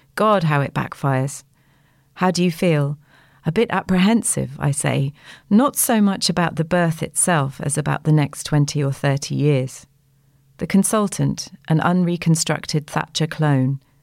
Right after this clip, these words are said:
that is, she looks like Thatcher minus the peroxide and the schlapp, turns on me a face costive with high moral seriousness.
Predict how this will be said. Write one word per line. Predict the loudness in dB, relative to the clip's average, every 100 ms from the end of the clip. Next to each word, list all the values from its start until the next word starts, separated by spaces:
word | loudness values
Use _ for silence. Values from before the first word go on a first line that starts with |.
| _ -6
that | -4 0 0
is, | 0 -2 -8
she | -6 0
looks | 2 0 -2 -4
like | -4 -4
Thatcher | -6 -6 -4 0
minus | 2 4 2 0
the | -4
peroxide | 0 0 -2 -4 -2 -2
and | 0
the | -2
schlapp, | 0 0 0 -2 -14 -20 _ _ _ _ _
turns | 0 2 2
on | 0
me | -2 -2
a |
face | -2 0 0 -2
costive | -2 -2 -2 -2 -2 -2
with | -4 -4 0
high | 2 4
moral | 4 4 2 0
seriousness. | 0 2 2 0 -2 -4 -4 -8